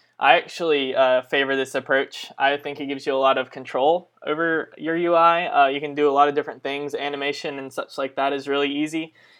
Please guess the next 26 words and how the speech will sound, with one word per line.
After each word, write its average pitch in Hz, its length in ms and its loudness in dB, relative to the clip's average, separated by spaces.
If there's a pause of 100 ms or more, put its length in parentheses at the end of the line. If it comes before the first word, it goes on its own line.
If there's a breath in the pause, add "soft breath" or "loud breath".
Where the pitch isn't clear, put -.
(120)
If 135 100 -8
you 143 80 -4
have 143 160 8
a 143 40 4
lot 139 200 6
of 135 80 -2
different 139 340 -6
versions 147 640 -4
and 139 240 -10
you 139 80 -8
need 139 160 -10
to 135 60 -12
do 139 180 -4
diff-, 139 280 -6
different 143 360 -6
things, 151 500 -8 (400 soft breath)
it's, 135 180 -10
uh, 131 240 4
also 139 300 2
really 131 320 2
easy 135 180 -6
to 131 140 -8
do 135 120 -6
stuff 135 260 -4
like 127 160 -4
that. 131 320 2